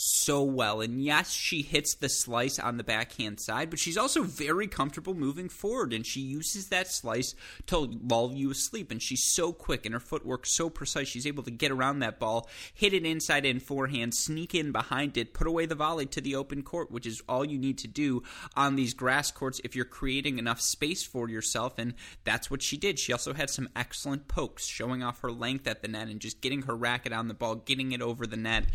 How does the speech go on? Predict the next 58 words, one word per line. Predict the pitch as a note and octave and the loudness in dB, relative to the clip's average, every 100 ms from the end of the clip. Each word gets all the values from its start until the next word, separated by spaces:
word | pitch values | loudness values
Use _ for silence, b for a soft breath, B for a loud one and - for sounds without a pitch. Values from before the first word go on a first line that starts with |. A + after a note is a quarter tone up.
| B B A2+ | B B -4
And | |
again, | G#2+ A#2+ A#2+ | 0 2 2
on | G#2+ A#2 | 2 0
a | |
grass | A#2 A2 A2 | 2 2 2
surface, | - B2+ A#2 G#2+ - | 0 -4 -4 -6 -8
it's | - - | -8 -4
so | - | -2
much | A#2+ A2+ - | -2 -2 -2
more | A#2+ | -2
difficult | A2 A#2+ - A#2 G2 | 0 -4 -4 -12 -10
to | - | -10
track | - A#2 A#2 - | -2 0 0 -2
down | A2+ A2 A2 B B - | -2 0 -2 B B 0
that | A#2 A#2 - | 0 2 0
second | - B2+ - A#2 G#2+ | 2 2 0 -4 0
volley. | A#2+ B2 A2 | 2 2 2
As | G#2+ | -2
long | A#2+ | -4
as | B2 B2 | -6 -8
you | |
can | - G#2+ | -6 -4
make | A2 A#2 A2+ | -2 -4 -4
it | |
in | A2 G#2+ | -6 -8
the | |
court, | - - A#2+ | -8 -6 -4
you're | A2 G#2+ | -4 -4
usually | A2+ A#2+ - A2 | -2 -4 -4 -6
winning | G2+ A2 A#2+ A#2 | -4 -2 0 0
that | A2 G2+ - | -2 -6 -8
point. | - E3+ F3+ G#2+ A#2+ | -8 -6 -4 -6 0
But, | A#2+ A2 - B B B B B2 | 0 0 -6 B B B B -2
you | |
know, | B2+ | -2
Sorribes | - A#2+ B2+ C#3 D#3 | -2 -2 0 2 2
Tormo | - C3+ B2 B2+ A#2+ B B B | 2 0 2 0 -2 B B B
was | A#2 A#2+ | 0 0
a | |
little | A2 A#2 C3 | 0 2 4
bit | C#3 D#3 | 4 2
more | D3 C#3+ | 4 2
defensive | C#3+ - B2+ B2 C3 A#2 | 2 2 0 2 0 0
in | G#2+ | 0
the | B2 | 0
biggest | A#2 A2 A#2 - | 0 0 0 0
moments. | A#2 A#2 A2+ A2+ - | 0 0 0 -2 -2
Kerber | - B2 B2+ | -2 2 0
had | B2+ B2 | 2 0
a | G2+ | -2
little | G#2+ A#2 C3+ | -4 0 2
bit | C3 - | 2 0
more | C3+ C#3 | 0 -2
firepower | - C#3 A#2 B2+ A#2+ - A#2 A2+ | 0 2 4 2 0 0 0 -2
from | - A#2+ | -4 -4
the | A2+ | -4
baseline. | - A2+ C3 - A2+ A2+ | -2 -2 0 -2 -2 -2
That's | A2 A2+ | -2 -4